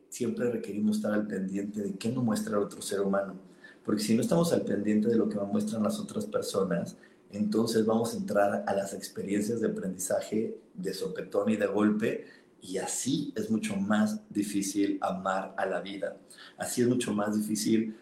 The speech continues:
sentirte enamorado de vivir, sentir ganas de estar en este planeta. Cuando entras así de golpe a las experiencias, de golpe a los aprendizajes,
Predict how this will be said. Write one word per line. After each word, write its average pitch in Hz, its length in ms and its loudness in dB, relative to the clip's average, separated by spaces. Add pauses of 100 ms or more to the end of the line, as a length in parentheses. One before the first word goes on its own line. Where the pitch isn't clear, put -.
sentirte 101 560 0
enamorado 95 640 4
de 98 100 -2
vivir, 92 400 0
sentir 95 420 -6
ganas 98 360 -4
de 95 60 -10
estar - 220 -4
en 98 120 -6
este - 160 -12
planeta. 98 720 -8 (140)
Cuando 101 260 -2
entras 110 240 0
así 113 300 2
de 117 80 4
golpe 113 440 4
a 113 60 4
las 107 180 -2
experiencias, 107 840 -6
de 95 80 -6
golpe 110 420 -2
a 113 40 2
los 110 140 -4
aprendizajes, - 960 -10